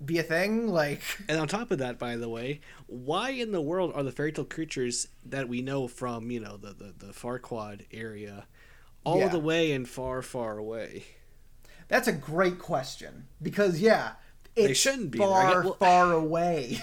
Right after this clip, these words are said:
Speaker 1: <laughs>
Speaker 2: it's like, yeah, they sh-, they showed the swamp being this desolate, you know, dry area, and it's like, maybe that area just is terrible, and they, but they, then they went far, I don't know.
Speaker 1: Yeah.
Speaker 2: You know, there, like, there's a lot of things I just didn't think through. I guess I didn't care to think through.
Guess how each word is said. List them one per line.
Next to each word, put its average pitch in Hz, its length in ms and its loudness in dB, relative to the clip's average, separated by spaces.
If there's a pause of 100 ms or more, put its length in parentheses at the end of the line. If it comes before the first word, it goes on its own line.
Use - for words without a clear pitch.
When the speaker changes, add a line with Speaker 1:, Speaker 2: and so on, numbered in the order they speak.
(120)
Speaker 1:
<laughs> 226 140 -6
Speaker 2:
it's 165 140 0
like, 185 120 4
yeah, 185 120 4
they 156 100 2
sh-, 143 100 -2
they 160 120 4
showed 185 180 0
the 143 80 -2
swamp 127 360 -4
being 117 140 -8
this 110 140 -6
desolate, 110 560 -6
you 110 100 -10
know, 101 140 -12
dry 110 540 -6
area, 117 340 -6
and 110 80 -12
it's 110 140 -12
like, 117 180 -8
maybe 139 480 -2
that 120 240 -6
area 120 400 -4
just - 400 -6
is 110 340 -10
terrible, 139 540 -8
and 143 80 -6
they, 123 80 -4
but 117 220 -10
they, 113 140 -8
then 117 180 -10
they 117 60 -8
went 123 180 -12
far, - 240 -12
I 107 100 -8
don't 98 180 -14
know. - 60 -20 (680)
Speaker 1:
Yeah. - 340 -10
Speaker 2:
You 135 80 -2
know, 123 160 -2
there, 131 200 0
like, 131 220 -4
there's 139 260 0
a 120 40 -6
lot 123 100 -2
of 120 80 -6
things 120 160 -8
I 120 60 -6
just 113 160 -8
didn't 113 140 -10
think 110 120 -14
through. 113 220 -10 (320)
I 131 40 -4
guess 147 160 0
I 139 40 0
didn't 117 140 -4
care 113 180 -8
to 110 40 -10
think 107 200 -14
through. 107 240 -12